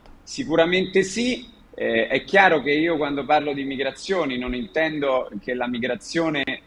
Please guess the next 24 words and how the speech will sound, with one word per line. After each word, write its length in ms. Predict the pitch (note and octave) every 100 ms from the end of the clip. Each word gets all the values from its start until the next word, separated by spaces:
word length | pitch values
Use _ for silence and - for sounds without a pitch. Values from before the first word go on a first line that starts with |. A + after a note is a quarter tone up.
| -
automaticamente 1300 | C3+ C3+ D3 C#3 C3 C3+ C3+ D#3 F#3 C#3 G2 A#2 A2+
aiuta 800 | G#2+ A2+ B2 D#3 C3+ A#2+ G#2+ G2+ - - -
il 120 | A2+
tema 280 | C3 B2 A#2+
demografico, 840 | B2 C3+ D#3+ F3 B2 - A2 G#2+
peraltro 380 | A#2+ C3 G#2 A2+
sappiamo 340 | G2+ A#2+ A#2+
bene 320 | C3+ C3+ A#2+
che 80 | A2+
i 60 | A#2
migranti 580 | A#2+ C3+ C3+ A2+ A#2
quando, 560 | G#2+ B2+ B2+ A#2+ A2+ - - - -
eh, 320 | - G#2+ G#2
diciamo, 580 | G2+ G2 B2 A#2+ A2+ A2
si 320 | G2+ B2+ C#3
integrano 540 | D3 - A#2 A#2 A#2 A2
prendono 400 | C3 C3+ A#2+ A#2+
le 120 | A#2+
abitudini 680 | A#2 A#2 G2+ C#3 A#2 A2+ A#2
anche 400 | B2 G#2 A#2+ A2+
di 120 | A2+
natalità 720 | A#2+ A2+ A#2+ A#2+ G#2+ C3 A#2
dei 220 | A2 G#2+
paesi 560 | A#2 A#2+ A2+ B2 A2